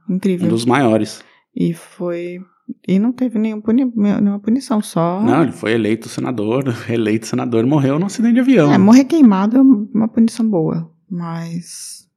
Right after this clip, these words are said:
Speaker 1: porque, né, é terrível. Sei lá
Speaker 2: É,
Speaker 1: também.
Speaker 2: mas levou um monte de gente junto, não teve graça.
Speaker 1: É, e foi se, se preparando já pra como seria no inferno, né? Enfim,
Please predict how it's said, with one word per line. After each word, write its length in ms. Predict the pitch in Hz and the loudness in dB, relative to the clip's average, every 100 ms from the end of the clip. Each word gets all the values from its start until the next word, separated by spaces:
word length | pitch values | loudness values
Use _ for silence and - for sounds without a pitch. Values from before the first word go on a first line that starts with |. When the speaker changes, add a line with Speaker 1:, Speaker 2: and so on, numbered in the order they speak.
| _ | _
Speaker 1:
porque, 260 | 170 165 165 - - | -6 -6 -8 -10 -4
né, 340 | 170 170 196 202 _ 214 | -2 -2 -4 -12 _ -12
é 80 | |
terrível. 560 | 165 180 196 170 175 170 _ _ _ 226 | -6 -2 -2 -2 -6 -8 _ _ _ -10
Sei 160 | 233 370 | -8 -6
lá 120 | 240 156 | -6 -4
Speaker 2:
É, 140 | - | -4
Speaker 1:
também. 60 | 156 | -4
Speaker 2:
mas 260 | 156 180 - | -4 -8 -6
levou 240 | 131 131 | -4 -2
um 60 | 143 | -2
monte 140 | 143 | 0
de 80 | 127 | 0
gente 260 | 120 120 | -2 -2
junto, 260 | 110 98 95 | -4 -6 -8
não 120 | 107 | -10
teve 240 | 110 113 107 | -8 -8 -10
graça. 360 | 98 85 - - _ _ 202 | -14 -16 -18 -20 _ _ -8
Speaker 1:
É, 220 | 170 170 - _ 254 - | -6 -6 -10 _ -16 -10
e 40 | 165 | -8
foi 140 | - 175 | -6 -8
se, 400 | - 170 180 190 | -4 -4 -4 -8
se 140 | - | -6
preparando 560 | 190 180 185 185 175 180 | -2 0 0 -2 -4 -6
já 320 | 180 170 175 - _ _ _ | -6 -6 -8 -14 _ _ _
pra 140 | 185 | -8
como 200 | - 175 | -4 -4
seria 240 | - 175 | -2 -4
no 100 | 175 | -2
inferno, 500 | 180 175 - 156 160 | -2 -2 -2 -2 -2
né? 180 | 160 165 165 _ - - _ _ - | -4 -8 -8 _ -20 -20 _ _ -14
Enfim, 380 | 440 - 165 | -12 -4 -2